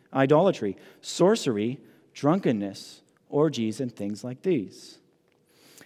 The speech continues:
If we submit to antinomianism, we will be in danger of this kind of slavery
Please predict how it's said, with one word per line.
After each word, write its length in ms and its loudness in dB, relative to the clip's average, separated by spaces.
If 160 2
we 80 8
submit 420 4
to 160 6
antinomianism, 880 4
we 140 4
will 140 4
be 100 0
in 120 2
danger 340 2
of 140 0
this 220 4
kind 280 -4
of 80 -10
slavery 640 -6